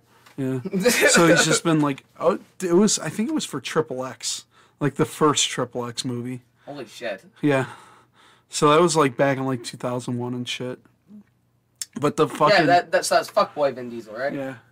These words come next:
Speaker 1: Triple X three or some shit, the, the recent one. I don't know, I, dude, I don't fucking remember, but it is funny. And it is,
Speaker 2: <laughs>
Speaker 1: it's wonderful. She's, like, trying to ask him about, uh, Dungeons and Dragons at the same time. She's trying to bring up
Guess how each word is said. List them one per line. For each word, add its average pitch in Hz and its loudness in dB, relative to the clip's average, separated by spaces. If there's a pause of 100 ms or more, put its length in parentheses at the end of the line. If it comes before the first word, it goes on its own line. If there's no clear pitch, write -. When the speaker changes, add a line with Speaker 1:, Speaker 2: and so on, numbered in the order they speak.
(1600)
Speaker 1:
Triple 180 0
X - 0 (140)
three 151 0
or 123 -8
some 135 -10
shit, 127 -12
the, 131 -16 (400)
the 123 -14
recent 127 -6
one. 127 -12 (1080)
I 151 2
don't 170 6
know, 147 4
I, 147 -2
dude, 156 2
I 147 4
don't 135 2
fucking 131 -2
remember, 120 -4
but 151 4
it 156 4
is 180 6
funny. 123 -4 (420)
And 180 -10 (200)
it 160 4
is, 202 6
Speaker 2:
<laughs> 294 6 (120)
Speaker 1:
it's 170 2
wonderful. 151 0
She's, 220 0
like, 220 4 (260)
trying 196 -2
to 165 -4
ask 151 -4
him 160 -12
about, 147 -2
uh, 139 -8
Dungeons 139 -10
and 135 -10
Dragons 131 -10 (300)
at - -20
the - -10
same 156 4
time. 151 2
She's 156 -2
trying 185 2
to - -2
bring 165 -6
up 156 -8